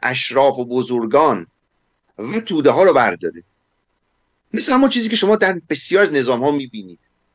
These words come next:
گرفتن مالیات سنگین از سرمایه داران و دادنش به کارگران.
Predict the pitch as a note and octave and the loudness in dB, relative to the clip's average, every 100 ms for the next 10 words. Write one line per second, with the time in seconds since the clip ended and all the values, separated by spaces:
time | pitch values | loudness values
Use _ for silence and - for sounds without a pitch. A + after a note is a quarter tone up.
0 | _ _ _ _ - C#3 B2+ D#3 D3+ D3 | _ _ _ _ -6 -4 -2 -4 -6 -4
1 | C3 B2+ C#3+ D3 C3+ - A#2 A2+ C3 C3 | -4 -2 -2 -4 -6 -6 -4 -4 -6 -6
2 | - A2+ - _ _ _ - B2+ A#2 A#2+ | -4 -4 -6 _ _ _ -8 0 0 0
3 | A2+ A2 A2+ G#2+ D#3 G3 - E3+ C#3 A#2 | -2 0 2 2 0 -2 -2 -2 2 0
4 | C3 C3+ C3 B2+ F#2+ F2+ F#2+ F2 E2+ | 0 -2 -6 -2 0 0 -2 -2 -4